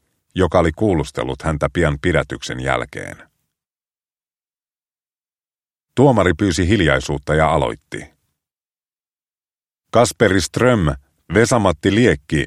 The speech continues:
ja Valtteri Tompuri ovat yksissä tuumin surmanneet Hemminki Tapio Salakarin.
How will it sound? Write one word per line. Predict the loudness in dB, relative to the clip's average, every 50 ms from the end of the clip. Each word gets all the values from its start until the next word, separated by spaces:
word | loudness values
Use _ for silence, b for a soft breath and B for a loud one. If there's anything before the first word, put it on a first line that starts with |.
| _ _ _
ja | -2 0 2 4
Valtteri | 4 4 2 2 0 0 0 0 0 0 0
Tompuri | 0 0 0 0 0 -2 -2 -2 -4 -4 -6 -10 _ _ _
ovat | 0 2 4 2 2 2 2
yksissä | 0 0 0 -2 -2 -2 -2 -4 -2
tuumin | 0 0 0 2 2 0 0
surmanneet | 0 0 0 0 0 0 0 0 0 0 0 -2 -2 -6 _ _ _ -2 0
Hemminki | 0 0 2 0 -2 0 -2 -2
Tapio | 0 0 -2 0 0 0 0 0
Salakarin. | 0 2 2 2 2 0 0 -2 -2 -2 -4 -6 -10 -12 -18